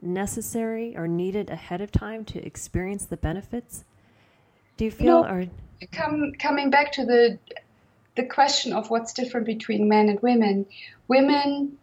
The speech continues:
Speaker 2: are wired, maybe because of socialization or because they're born that way, to be in touch with their bodies. Women feel their
Speaker 1: Mm.
Speaker 2: bodies. They experience,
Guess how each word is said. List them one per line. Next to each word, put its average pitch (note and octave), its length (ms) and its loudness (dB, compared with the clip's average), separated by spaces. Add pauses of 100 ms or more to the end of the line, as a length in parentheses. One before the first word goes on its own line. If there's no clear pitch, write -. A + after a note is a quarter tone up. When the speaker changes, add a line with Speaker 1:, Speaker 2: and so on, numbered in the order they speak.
(380)
Speaker 2:
are A#3 200 6
wired, A#3 680 4 (640)
maybe A3+ 380 0
because B3+ 460 2
of B3+ 80 -2
socialization A3+ 960 2
or - 80 0
because G#3+ 360 -2
they're G#3 120 2
born A#3 340 4
that - 200 2
way, G3+ 220 0
to G#3+ 140 -4
be G#3+ 220 0
in G#3+ 160 2
touch - 540 0
with A3 140 4
their G#3+ 180 6
bodies. F#3+ 420 2
Women C4+ 320 2
feel B3 280 2
their A3 140 6
Speaker 1:
Mm. F3+ 40 4
Speaker 2:
bodies. F3+ 380 2
They - 80 -8 (100)
experience, A3+ 720 4